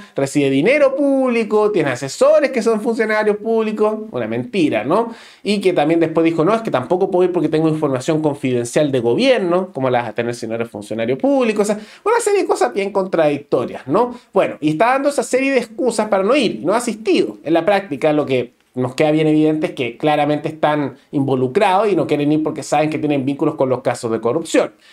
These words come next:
Pero finalmente el Contralor, que en su gestión ha sido más bien no muy bueno ni malo, sino un punto intermedio, declaró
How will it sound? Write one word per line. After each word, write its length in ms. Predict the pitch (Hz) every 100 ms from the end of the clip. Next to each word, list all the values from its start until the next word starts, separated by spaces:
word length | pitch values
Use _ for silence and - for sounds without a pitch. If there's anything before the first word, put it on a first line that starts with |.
| -
Pero 120 | - 208
finalmente 440 | 240 302 359 359
el 80 | 330
Contralor, 560 | 240 202 160 123 139 - _
que 360 | - 254 240 247
en 140 | 214 226
su 120 | 247
gestión 360 | 240 220 269
ha 80 | 247
sido 160 | 240 254
más 180 | 226 202
bien 560 | 208 214 208 196 190 _ -
no 180 | 233 277
muy 180 | 269
bueno 280 | 190 180 185
ni 100 | 180
malo, 240 | 160 147 151
sino 180 | 156
un 100 | 151
punto 240 | 156 151 151
intermedio, 760 | 147 143 120 110 101 131 180 - - _ -
declaró 640 | 220 240 226 175 196